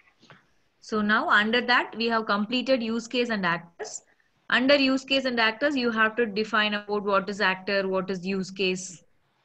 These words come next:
and this diagram have to be given. And then you have to write about what are the six fields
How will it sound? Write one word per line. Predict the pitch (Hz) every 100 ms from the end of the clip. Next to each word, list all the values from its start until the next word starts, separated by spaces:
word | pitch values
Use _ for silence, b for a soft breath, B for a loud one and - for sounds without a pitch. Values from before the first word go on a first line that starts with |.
| _ _ _ -
and | 202 196
this | 220 190
diagram | 202 190 180 196 196
have | 185 175
to | 190
be | 170 180
given. | 175 175 180 185 - - _ _ _ _ _ _ _ _ _ -
And | 196 196
then | 214 233
you | 226 214
have | 202 202
to | 214
write | 202 202
about | 214 190 226 220
what | 202 185
are | 202
the | 196 214
six | - 285 - - - - _
fields | - - 254 262 233 - -